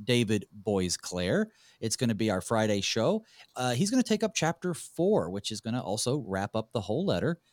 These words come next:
Paul addresses the Philippians with a heartfelt blend of encouragement and instruction. Like I said, he does some housekeeping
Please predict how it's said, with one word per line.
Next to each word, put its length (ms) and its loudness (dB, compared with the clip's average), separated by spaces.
Paul 240 2
addresses 520 2
the 120 0
Philippians 720 0
with 200 -2
a 120 2
heartfelt 760 -2
blend 420 0
of 200 -2
encouragement 920 -2
and 140 -2
instruction. 680 -2
Like 200 -6
I 60 -2
said, 280 0
he 80 -2
does 320 -2
some 200 -4
housekeeping 840 -4